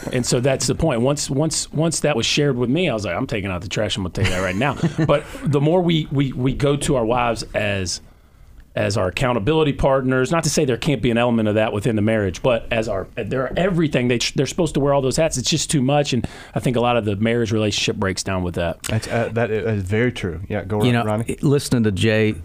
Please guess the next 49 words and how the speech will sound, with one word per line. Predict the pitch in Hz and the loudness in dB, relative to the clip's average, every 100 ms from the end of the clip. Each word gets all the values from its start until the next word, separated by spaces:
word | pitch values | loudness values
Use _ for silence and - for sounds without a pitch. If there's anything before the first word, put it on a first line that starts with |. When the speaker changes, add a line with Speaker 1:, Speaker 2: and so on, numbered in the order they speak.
| - | -4
Speaker 2:
say | - 104 | 0 2
what | 98 | 4
he | 110 | 2
said, | 107 101 92 | 2 0 0
it, | 92 104 - | 2 0 0
it | 101 | 0
reminded | 101 95 95 101 | 2 2 2 2
me | 98 | 2
of | 85 | 0
something | 82 90 | 0 0
I | |
hadn't | 90 - | 0 0
thought | 98 | 0
about | 101 85 | 0 -2
for | - | 0
years. | 92 104 95 - - - - - - | 0 2 0 -4 -14 -16 -20 -20 -2
When | 123 92 | -2 0
Tish | 139 147 | 0 0
and | 135 | 0
I | 92 | 0
first | - 98 - | 0 -2 0
got | 101 92 | -2 0
married, | 92 92 95 107 - - - - - | 2 2 2 -2 -8 -20 -20 -20 -4
you | 120 | 0
know, | 90 | 2
I'd | 95 | 2
always | 101 85 - - - | 2 0 -2 -10 -8
heard, | - 101 92 | 0 0 0
you | 101 | 0
know, | 87 | 2
your | 95 92 | 2 2
wife | 90 92 | 2 0
should | 92 95 80 | 0 -2 0
be | |
your | 90 85 | 0 0
best | 85 82 - | 0 -2 -2
friend. | 113 131 | -2 0
You | |
know, | 85 | 0
you | 82 | 0
should | 85 | -2
strive | - - 87 | -2 0 0
to | 87 | 2
make | 87 87 | 2 2
your | 85 | 0
Speaker 3:
Mm-hmm. | 85 | 0
Speaker 2:
best | - | -2
friend. | 92 95 98 - - | -2 0 0 -2 -2
And | 92 87 | -2 -2